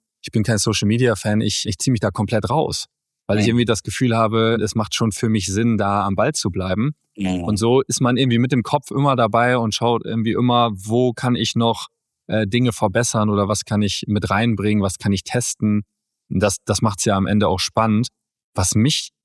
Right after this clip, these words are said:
Speaker 1: auch sehr interessiert ist, jetzt, jetzt machst du das Sparring mit, mit verschiedenen Unternehmerinnen und Unternehmern.
Speaker 2: Ja.
Speaker 1: Und du sagst, äh, manche, die, die sagen, „Ja, ich würde irgendwie mein Unternehmen gern verkaufen,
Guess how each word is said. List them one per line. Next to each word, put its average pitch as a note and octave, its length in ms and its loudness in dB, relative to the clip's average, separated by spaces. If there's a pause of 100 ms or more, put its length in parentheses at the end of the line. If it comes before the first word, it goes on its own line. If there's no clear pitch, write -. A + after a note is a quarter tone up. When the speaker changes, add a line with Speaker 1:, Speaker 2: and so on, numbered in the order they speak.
(440)
Speaker 1:
auch A#2+ 320 0
sehr G#2+ 260 2
interessiert G#2+ 560 -2
ist, G2+ 240 -2
jetzt, G2+ 280 -2
jetzt G2+ 200 -2
machst A#2+ 280 -2
du A2 360 2 (500)
das - 200 0
Sparring F#2+ 640 0
mit, F#2+ 320 -2
mit G2 160 -4
verschiedenen G2+ 800 0 (100)
Unternehmerinnen G2+ 640 0
und G2 120 -2
Unternehmern. G2 580 0 (340)
Speaker 2:
Ja. - 180 -8 (280)
Speaker 1:
Und G2 120 -2
du G#2+ 60 2
sagst, A2+ 420 2
äh, G#2+ 120 0
manche, A#2+ 420 2
die, A2+ 360 0
die G#2 100 -2
sagen, A2+ 260 0
„Ja, B2+ 200 0
ich - 280 -6
würde A2+ 160 -2
irgendwie A2 200 0
mein G2+ 180 -2
Unternehmen G#2 380 -2
gern A#2+ 160 0
verkaufen, A2 720 -2